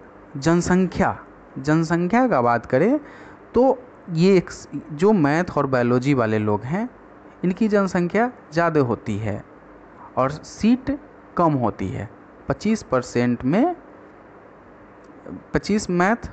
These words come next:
और पच्चीस बायो, ठीक है? इसमें दो सब्जेक्ट वाले आ गए। और वैसे स्टूडेंट भी इसमें शामिल हैं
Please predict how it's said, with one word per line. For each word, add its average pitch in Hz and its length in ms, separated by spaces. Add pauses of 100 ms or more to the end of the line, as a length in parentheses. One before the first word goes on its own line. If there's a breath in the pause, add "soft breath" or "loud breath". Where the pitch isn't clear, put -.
और 127 120
पच्चीस 135 380
बायो, 101 460 (640)
ठीक 131 160
है? 131 180
इसमें 175 340
दो 160 140
सब्जेक्ट 120 400
वाले 101 280
आ 90 140
गए। 92 180 (380 loud breath)
और 202 240
वैसे 208 560 (280)
स्टूडेंट 175 560
भी 190 420 (100)
इसमें 170 520
शामिल 165 560
हैं 143 420